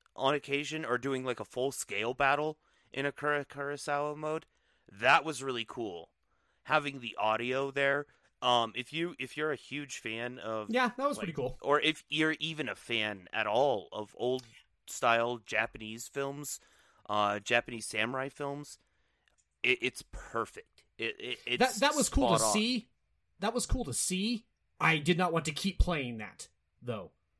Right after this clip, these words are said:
Speaker 2: I switched that
Speaker 1: I
Speaker 2: off and never looked back.
Speaker 1: Yeah, I,
Speaker 2: Like,
Speaker 1: I,
Speaker 2: that, that
Speaker 1: I
Speaker 2: was a, that
Speaker 1: can
Speaker 2: was a cool,
Speaker 1: say
Speaker 2: that's
Speaker 1: I,
Speaker 2: like
Speaker 1: I
Speaker 2: black and
Speaker 1: didn't
Speaker 2: white mode on
Speaker 1: continue to
Speaker 2: Cuphead.
Speaker 1: play in it. But it was cool to turn on.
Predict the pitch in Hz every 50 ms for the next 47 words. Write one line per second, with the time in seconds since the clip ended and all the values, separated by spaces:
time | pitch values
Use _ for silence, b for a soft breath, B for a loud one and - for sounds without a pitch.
0 | _ _ - 151 147 151 143 131 - - 165 170 160 - - 185 226 214 143 143
1 | 143 156 139 135 143 131 135 135 131 127 - - 120 113 101 - - - _ _
2 | _ _ _ _ _ _ _ _ _ _ - - 131 131 131 117 - 175 196 -
3 | - - 175 196 190 190 180 156 156 190 180 180 160 170 160 156 147 147 139 -
4 | - - 143 127 123 - 175 123 123 - - - 127 139 139 156 147 135 147 156
5 | 143 147 151 139 135 127 127 131 127 139 123 117 113 117 110 101 101 101 104 107
6 | - _ _ _ _ _ _ _ _ _ _ _ _ _ _ _ _ _ _ _
7 | _ _ _ _ _ _ _ _ _ _ _ _ _ 139 135 165 165 170 151 170
8 | 175 175 - - - 180 175 165 160 151 - - 139 147 143 135 127 107 104 98
9 | 82 80